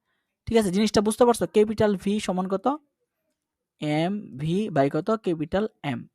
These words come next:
ওকে, এই জিনিসটা কিন্তু কখনো ভুল করা যাবে না। তাহলে এখানে স্মল এম কত আছে? তোমার বিশ গ্রাম,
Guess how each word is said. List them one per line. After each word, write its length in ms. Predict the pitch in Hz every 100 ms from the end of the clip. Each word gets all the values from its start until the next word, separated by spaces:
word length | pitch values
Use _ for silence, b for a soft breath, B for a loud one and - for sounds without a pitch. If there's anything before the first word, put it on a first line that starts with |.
| _ -
ওকে, 140 | 208
এই 80 | 143
জিনিসটা 280 | 160 170 -
কিন্তু 160 | 170 190
কখনো 280 | 156 175 175
ভুল 220 | 143 151
করা 220 | 160 151
যাবে 300 | 147 160 160
না। 120 | 131 - b b b b
তাহলে 140 | 185
এখানে 200 | 190 214 214
স্মল 300 | 202 202 190 190
এম 160 | 202
কত 180 | 202 208
আছে? 220 | 202 202 202
তোমার 360 | 180 180 170 165
বিশ 240 | 190 214 165
গ্রাম, 200 | 147 127